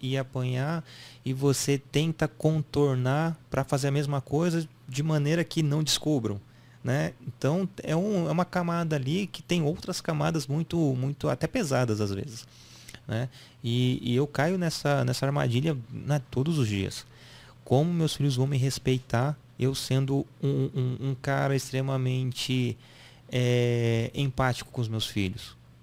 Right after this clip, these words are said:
né? E infelizmente também es-, me es-, estouro com eles, eu brigo com eles, né? E tento, me policio mesmo de, pra não brigar, sabe? É, é justamente pensando nisso, pra não ser algo natural,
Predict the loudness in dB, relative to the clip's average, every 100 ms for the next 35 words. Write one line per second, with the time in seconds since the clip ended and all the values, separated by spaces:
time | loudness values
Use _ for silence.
0 | -20 -18 -4 -2 -2 -6 -14 -20 -20 -6
1 | -2 0 2 0 0 0 0 0 2 0
2 | 0 0 0 0 -2 -6 -6 -6 -4 -4
3 | 0 0 0 0 -2 -2 -2 -4 -4 2
4 | 4 4 2 0 0 0 -6 -12 -20 -20
5 | -20 -8 -2 -2 -2 -6 -6 -2 2 2
6 | 2 -4 -2 0 2 0 -2 0 2 2
7 | 4 2 2 6 6 8 6 6 2 -2
8 | -8 -6 -6 2 4 4 4 2 0 0
9 | -2 -6 -20 -20 -20 -20 -20 -6 -4 -2
10 | -4 -8 -18 -20 -20 -4 -2 0 0 -2
11 | -2 -2 -2 -2 -2 0 0 0 -2 0
12 | 0 2 0 0 0 2 0 -2 -2 0
13 | 0 2 -2